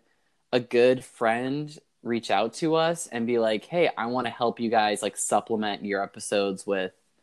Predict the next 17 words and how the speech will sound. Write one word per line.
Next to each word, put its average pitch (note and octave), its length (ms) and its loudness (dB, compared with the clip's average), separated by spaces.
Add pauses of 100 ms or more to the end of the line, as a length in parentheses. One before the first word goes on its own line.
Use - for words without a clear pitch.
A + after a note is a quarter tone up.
(380)
um, F2 420 -4
research." F3 800 6
And A#2+ 180 2
so G#2+ 680 4 (280)
we B2 120 2
have A#2+ 180 6
a A#2+ 60 2
contributor B2 580 2
on G#2+ 100 0
this G#2 140 -4
episode G#2 460 0
that, G2+ 180 0
like, G2 160 -2
kinda G#2+ 220 -4
helped G#2 200 -4
us G2+ 160 -10
outline G2 600 -2